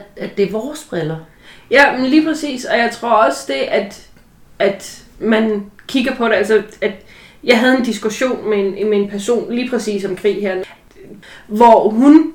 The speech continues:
Speaker 2: kunne slet ikke noget. Hun kunne ikke skrive nogen ting. Hun kunne næsten ikke arbejde, fordi det var jo bare så altoverskyggende forfærdeligt, at den her krig styrede hendes liv.
Speaker 1: Ja.
Speaker 2: Og sådan, "Men det er dine tanker, der styrer dit liv.
Speaker 1: Ja.
Speaker 2: Det er ikke krigen."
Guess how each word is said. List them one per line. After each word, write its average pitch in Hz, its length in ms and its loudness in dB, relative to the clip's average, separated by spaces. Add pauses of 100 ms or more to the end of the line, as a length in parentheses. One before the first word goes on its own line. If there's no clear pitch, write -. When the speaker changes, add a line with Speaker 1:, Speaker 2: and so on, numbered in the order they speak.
(440)
Speaker 2:
kunne 254 160 0
slet 247 260 4
ikke 214 160 2
noget. 208 180 4
Hun 254 200 0
kunne 226 120 4
ikke - 320 -2
skrive 294 480 4
nogen 254 260 2
ting. 233 220 -2
Hun 214 140 4
kunne 220 120 0
næsten 220 240 0
ikke 196 140 0
arbejde, 226 600 6
fordi 226 240 0
det 214 120 0
var 208 140 8
jo 208 100 4
bare 165 260 -2
så 302 80 4 (180)
altoverskyggende 240 920 0
forfærdeligt, 240 680 0
at 214 200 2
den 233 160 2
her 226 220 0
krig 247 300 -2
styrede 240 420 2
hendes 226 400 -2
liv. 233 200 0 (380)
Speaker 1:
Ja. 220 60 -4 (180)
Speaker 2:
Og 247 60 -6
sådan, 240 400 -4 (160)
"Men 226 200 -2
det 240 80 -2
er 208 60 -4
dine 220 160 2
tanker, 330 340 2
der 254 100 2
styrer 240 380 2
dit 220 180 -2
liv. 226 320 2
Speaker 1:
Ja. 254 180 6
Speaker 2:
Det 311 80 4
er 330 40 6
ikke 320 240 6
krigen." 381 380 10